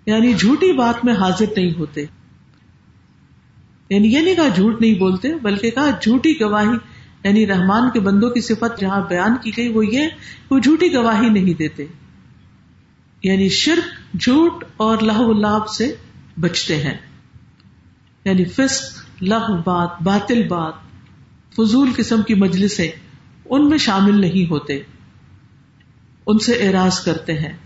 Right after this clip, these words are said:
اور اس کے بارے میں آیا، وَإِذَا مَرُّوا بِاللَّغْوِ مَرُّوا كِرَامًا، وہ اس سے اعراض کرتے ہیں، اپنے نفسوں کو ایسی جگہوں سے بچاتے ہیں۔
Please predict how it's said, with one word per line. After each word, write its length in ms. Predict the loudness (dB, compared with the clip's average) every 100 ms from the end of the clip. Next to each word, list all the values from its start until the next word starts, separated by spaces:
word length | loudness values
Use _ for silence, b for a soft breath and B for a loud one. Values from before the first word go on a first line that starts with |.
| -20 -20 -14
اور 240 | -4 -2 -2 -4 -8 -8 -10
اس 160 | -8 -4
کے 80 | -2
بارے 220 | 0 0
میں 140 | -2
آیا، 180 | -2 -4 -6 -16 -6
وَإِذَا 440 | -2 0 2 2 2
مَرُّوا 440 | 2 2 2 2
بِاللَّغْوِ 560 | 2 2 0 0 0 2
مَرُّوا 360 | 2 0 -2 -2
كِرَامًا، 500 | -2 -2 -4 -6 -10 -12 -18 -20 -20 -20 _ _ _ _ _ -2
وہ 120 | 0 0
اس 80 |
سے 180 | 0 0
اعراض 440 | 0 2 0 -2 -4
کرتے 300 | -6 -6 -10
ہیں، 180 | -10 -14 -20 -20 -20 -20 _
اپنے 280 | -4 0 2
نفسوں 420 | 2 0 -2 -2
کو 140 | 0 -2
ایسی 280 | -2 -2 0
جگہوں 260 | 0 0 0
سے 140 | -2
بچاتے 540 | -4 -4 -4 -4 -6
ہیں۔ 140 | -8